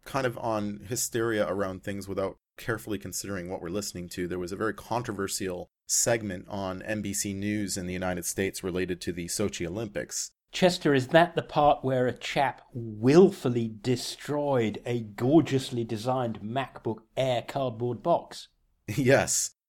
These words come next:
Speaker 1: Uh, not to mention, I think, uh, possibly his credibility with anything related to computer security. Uh, the story, as it's told, is that people, uh,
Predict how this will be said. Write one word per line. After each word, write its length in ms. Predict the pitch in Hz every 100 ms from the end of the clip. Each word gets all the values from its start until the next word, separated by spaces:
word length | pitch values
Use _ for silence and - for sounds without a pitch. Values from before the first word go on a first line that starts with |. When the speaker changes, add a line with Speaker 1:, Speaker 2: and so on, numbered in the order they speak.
| _ -
Speaker 1:
Uh, 220 | 98 92
not 220 | 117 139
to 80 | 117
mention, 400 | 117 120 110 98
I 80 | 92
think, 520 | - 139 120 - -
uh, 240 | - 95 92 -
possibly 600 | 117 127 - 104 92 90
his 140 | 101
credibility 640 | - 113 92 104 107 95
with 160 | 90 92
anything 320 | 101 98 92
related 380 | 92 95 98 90
to 80 | 90
computer 360 | - 175 143
security. 560 | 127 - 95 87 87 82
Uh, 140 | 95 - _ _
the 100 | -
story, 640 | 101 - 147 143 110 98 95
as 200 | 95 95
it's 160 | -
told, 360 | - 110 104 98
is 200 | 95 -
that 200 | 95 - _
people, 520 | - 131 117 101 -
uh, 120 | -